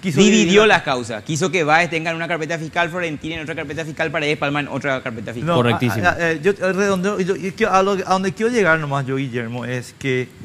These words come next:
Speaker 1: el propósito de, de, porque vos fijaste una fecha de abril.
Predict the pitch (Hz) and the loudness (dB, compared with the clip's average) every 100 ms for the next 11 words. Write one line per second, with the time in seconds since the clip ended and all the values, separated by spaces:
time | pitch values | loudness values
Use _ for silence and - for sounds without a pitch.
0 | - - - 151 156 143 160 139 156 196 | -18 -20 -6 -2 0 0 -2 -2 -2 -2
1 | 196 175 196 180 156 160 156 120 147 151 | -2 -2 -2 -2 -2 -2 -2 -6 -6 -2
2 | 147 135 127 120 123 151 143 175 175 143 | 2 2 2 0 -2 -4 0 0 -2 -2
3 | 160 160 175 165 - 147 165 151 127 120 | -2 -2 -2 -4 -2 -2 2 2 2 -2
4 | 117 | -4